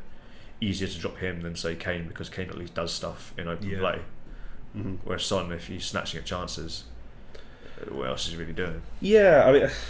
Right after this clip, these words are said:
Speaker 2: it, it, see, I don't have a hot take about it either, really. I mean, he's just such a phenomenal player. That he sh-, he should be starting, like, all the time, but, like, it was a barren streak,
Speaker 1: Yeah.
Speaker 2: and there are options now to,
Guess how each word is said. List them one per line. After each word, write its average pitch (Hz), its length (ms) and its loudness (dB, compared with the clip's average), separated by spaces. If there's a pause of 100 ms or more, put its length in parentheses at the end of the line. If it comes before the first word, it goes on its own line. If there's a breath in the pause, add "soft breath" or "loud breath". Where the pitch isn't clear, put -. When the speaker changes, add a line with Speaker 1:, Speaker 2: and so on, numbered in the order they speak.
(640 loud breath)
Speaker 2:
it, 131 200 4
it, 127 160 4
see, - 400 2
I 110 80 4
don't 101 180 2
have 95 160 0
a 90 60 -2
hot - 200 -4
take - 240 0
about 95 280 -2
it 92 120 -2 (140)
either, 95 320 4
really. 92 360 8 (100)
I 95 60 8
mean, 95 380 6
he's 107 240 4
just - 200 4
such - 200 2
a 95 60 0
phenomenal 95 480 0
player. 92 480 2 (1000)
That 95 160 2
he 95 80 0
sh-, - 160 2
he 127 160 6
should - 220 8
be - 60 0
starting, 98 420 4
like, 98 240 0
all 104 100 0
the 98 60 2
time, 110 320 4
but, 123 380 4
like, 107 260 2 (160)
it 107 140 6
was 113 180 8
a 110 40 6
barren 101 340 4
streak, 101 460 0 (180)
Speaker 1:
Yeah. 107 200 6
Speaker 2:
and 101 120 8
there 104 140 4
are 104 100 4
options 101 480 0
now 101 240 0
to, 101 240 2